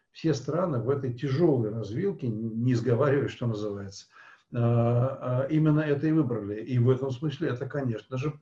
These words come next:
победа для либералов. Иными словами, ограничение свободы перемещения — это урок для либералов, а выбор в качестве высшей ценности человеческой жизни —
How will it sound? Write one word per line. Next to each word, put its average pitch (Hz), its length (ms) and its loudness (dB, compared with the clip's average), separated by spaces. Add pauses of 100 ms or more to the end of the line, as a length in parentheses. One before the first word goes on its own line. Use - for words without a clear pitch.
(140)
победа 139 400 2
для 131 160 -4
либералов. 139 420 -6 (460)
Иными 151 300 4
словами, 113 380 0
ограничение 135 480 -2
свободы 131 380 -4
перемещения — 120 800 -4
это 123 220 -6
урок 127 440 -4 (500)
для 160 120 0
либералов, 180 480 2 (400)
а 135 140 2
выбор 135 520 4 (160)
в - 60 -20
качестве 139 360 0
высшей 135 640 -4
ценности 127 720 -2 (160)
человеческой 143 520 0
жизни — 135 500 -2